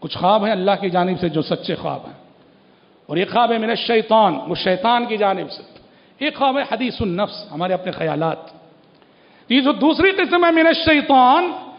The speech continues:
شیطان کی جانب سے، اس میں شیطان کیا کرتا ہے؟ ایک تو ایسے خواب دکھاتا ہے جس سے ہمیں ٹینشن دینا مقصد، اور دوسرے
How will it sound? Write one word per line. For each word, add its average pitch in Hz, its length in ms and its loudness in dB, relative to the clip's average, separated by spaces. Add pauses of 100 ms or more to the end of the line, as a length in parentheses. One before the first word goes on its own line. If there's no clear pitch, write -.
(140)
شیطان 285 540 2
کی 302 100 4
جانب 262 320 0
سے، 294 80 0
اس 262 120 -4
میں 277 80 2
شیطان 311 360 2
کیا 349 280 4
کرتا 285 380 4
ہے؟ 285 300 -2 (320)
ایک 262 340 -4
تو 269 100 2
ایسے 247 280 2
خواب 226 440 0
دکھاتا 254 500 0
ہے 269 60 -6 (200)
جس 214 120 -10 (140)
سے 254 200 0 (540)
ہمیں 220 240 0
ٹینشن 202 500 0
دینا 180 200 -2
مقصد، - 460 -12 (720)
اور 143 120 -12
دوسرے 233 600 -4